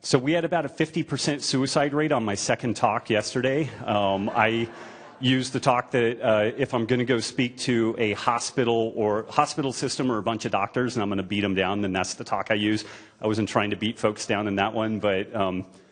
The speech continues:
yeah, it was kind of a mess, so I apologize for that. Uh,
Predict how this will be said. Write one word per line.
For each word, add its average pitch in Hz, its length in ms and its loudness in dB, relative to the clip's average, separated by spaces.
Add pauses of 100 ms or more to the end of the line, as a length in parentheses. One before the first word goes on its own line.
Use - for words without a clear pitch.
(360)
yeah, 82 220 -2
it - 80 -6
was 87 240 -6 (160)
kind 87 160 2
of 85 60 -4
a 82 40 -4
mess, 85 240 2
so 90 200 0
I 85 80 2
apologize 107 580 2
for 123 140 -2
that. 110 400 4
Uh, 113 260 4